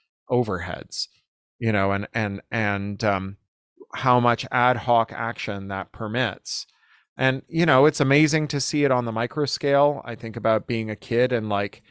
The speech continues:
being downtown on a Friday night and wanting to see if any of my friends wanted to catch a movie. And so getting a bunch of quarters and going to a payphone and calling their moms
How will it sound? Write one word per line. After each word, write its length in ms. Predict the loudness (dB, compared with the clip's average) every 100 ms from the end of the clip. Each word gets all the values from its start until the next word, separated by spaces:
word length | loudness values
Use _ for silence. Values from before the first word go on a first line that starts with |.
| _ _ _ _ _
being 240 | 0 2 2
downtown 560 | 0 0 -4 -4 -2
on 80 | -4
a 80 | -4
Friday 420 | 0 2 2 -2
night 320 | -4 -4 -6 -6
and 160 | -6
wanting 260 | -4 -4 -4
to 100 | -6
see 140 | -2
if 120 | 0 0
any 120 | -2
of 60 |
my 120 | -2 0
friends 320 | 0 0 0
wanted 220 | -2 -2
to 80 | -6
catch 260 | -4 -2
a 60 | -2
movie. 500 | -2 -2 -2 -4 -4
And 160 | -8 -6
so 460 | 2 2 2 -2 -8 _ _
getting 220 | 0 2 4
a 40 |
bunch 220 | 2 0
of 80 | -8
quarters 560 | -2 0 0 -2 -4 -6
and 220 | -8 -2
going 180 | -2 0
to 60 |
a 80 | -4
payphone 720 | -2 -2 2 4 4 2 -2
and 160 | -8 -10
calling 380 | 0 2 2 -2
their 100 | -4
moms 680 | 0 2 4 2 0 -6